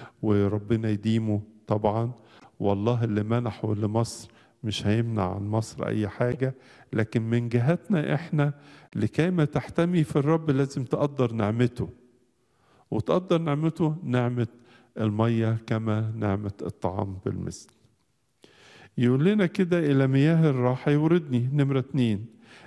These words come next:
نمرة تلاتة والمهمة بقى: "يرد نفسي".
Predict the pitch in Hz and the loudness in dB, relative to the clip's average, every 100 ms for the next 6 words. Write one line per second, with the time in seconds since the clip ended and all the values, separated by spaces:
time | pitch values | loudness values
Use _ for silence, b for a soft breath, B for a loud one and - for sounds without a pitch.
0 | - 151 254 208 185 165 170 175 156 135 | 0 2 4 2 2 2 2 2 2 2
1 | 123 127 151 160 131 123 127 123 123 B | 2 2 2 2 0 2 2 2 -2 B
2 | B B B B _ _ _ 117 117 127 | B B B B _ _ _ 2 4 2
3 | 127 117 110 - - 85 | 0 0 0 -2 -6 -8